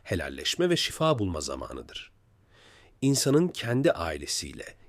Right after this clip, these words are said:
geçmişiyle barışması Mars'ın bu seyriyle kolaylaşabilir. Lakin barışmak,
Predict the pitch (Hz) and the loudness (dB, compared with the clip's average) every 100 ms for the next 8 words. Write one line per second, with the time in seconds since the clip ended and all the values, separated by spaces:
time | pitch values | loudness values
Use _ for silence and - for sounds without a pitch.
0 | - 98 - 95 - 123 85 73 71 - | -4 -2 -2 -2 2 2 0 -2 -6 -6
1 | - - - 71 - - - - 113 107 | -6 -6 -6 -6 -14 -20 -20 0 4 4
2 | - 113 143 196 - 78 76 73 78 156 | 4 2 2 2 2 0 -4 -2 0 0
3 | - 123 117 107 - 82 71 - - _ | 4 6 6 6 0 -4 -10 -14 -16 _
4 | _ - - - - - 170 185 - 175 | _ -20 -20 -20 -18 0 2 2 2 4
5 | 160 147 - - - 110 107 - - 107 | 4 4 -2 -18 -2 2 4 2 2 2
6 | - - | 0 -6